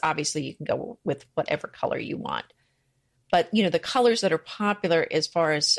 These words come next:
uh, textile fabrics do change. And so there's not, you know, like, some, one year it might be coral that's hot, another year it might be chartreuse. So we are limited a little bit by that, like, by those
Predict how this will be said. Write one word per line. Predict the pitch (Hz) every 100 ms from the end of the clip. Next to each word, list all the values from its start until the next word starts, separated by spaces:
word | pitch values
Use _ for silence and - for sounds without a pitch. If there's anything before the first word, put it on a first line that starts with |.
| -
uh, | -
textile | 202 190 - 180
fabrics | - 139 139 151 - - - _
do | 196 208
change. | 208 - 185 175 185 202 220 - - _ _ _ _ _ _ -
And | 180
so | - 190 180
there's | 175 170 -
not, | 185 185 190
you | 208
know, | 175
like, | 165 - 214
some, | - 202 190
one | 196 190
year | 185 180
it | 165
might | 165 -
be | 160
coral | - - 220 214 214 208
that's | 208 202
hot, | - 185 175 175 175
another | 160 156 160
year | 170 165 160
it | 160 165
might | 151 -
be | 156 143
chartreuse. | - 139 - - 202 185 175 - - _ _ _ _ _ -
So | 233
we | 247
are | 427 453
limited | 302 190 180 220 170
a |
little | 170 165
bit | - -
by | - 151
that, | 151 - -
like, | 170 165 - _ - -
by | - 180 180
those | 175 156 156 151 - -